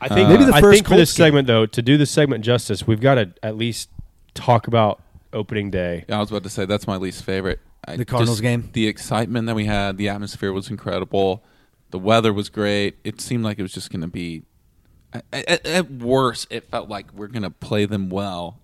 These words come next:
Speaker 2: and
Speaker 1: Yeah.
Speaker 2: we're gonna lose. And it wasn't like we went in super confidently. I didn't feel like. It was just kinda like, we're gonna play them hard. We know the Cardinals are pretty good, and we just got slaughtered. And we
Speaker 1: Oh.
Speaker 2: had no offense until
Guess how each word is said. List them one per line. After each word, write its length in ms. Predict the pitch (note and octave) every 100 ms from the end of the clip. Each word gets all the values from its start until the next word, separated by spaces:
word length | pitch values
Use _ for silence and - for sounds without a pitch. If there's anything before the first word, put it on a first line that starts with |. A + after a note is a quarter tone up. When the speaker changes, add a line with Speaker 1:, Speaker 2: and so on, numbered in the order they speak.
| -
Speaker 2:
and 80 |
Speaker 1:
Yeah. 120 | B2+ G2+
Speaker 2:
we're 80 | G2+
gonna 240 | G2+ G2
lose. 560 | F#2+ G2 F#2+ E2+ D#2 -
And 80 | -
it 80 | B2+
wasn't 380 | C#3 D#3+ C3+ - - - _
like 140 | G#2+ G2+
we 100 | G#2+
went 200 | A2 G#2+
in 160 | G2 F2
super 300 | - - A#2
confidently. 680 | F2 - C#3 - G#2+ C2+ F#2+ -
I 80 |
didn't 180 | G#2+ G2
feel 140 | - E2
like. 260 | E2+ G#2+
It 40 | A#2
was 100 | G#2+
just 120 | -
kinda 160 | C#3 A2+
like, 140 | G2+ _ _ - _
we're 120 | -
gonna 100 | E3
play 120 | D#3
them 100 | C#3+
hard. 260 | G#2+ A2+ B2
We 80 | B2+
know 120 | B2+
the 120 | A#2+
Cardinals 440 | - B2 G#2+ A2+
are 40 | -
pretty 200 | - A#2
good, 240 | G2 A2 -
and 160 | A#2+ A#2
we 160 | C3+ C3+
just 240 | G2 -
got 160 | - _ _ _
slaughtered. 540 | - - F#2+ G2 - - -
And 180 | - G#2+
we 120 | A#2+ D3+
Speaker 1:
Oh. 20 |
Speaker 2:
had 160 | C3 G#2
no 200 | A2 B2+
offense 580 | G2+ A2+ - C3 C3
until 400 | - - - F#2+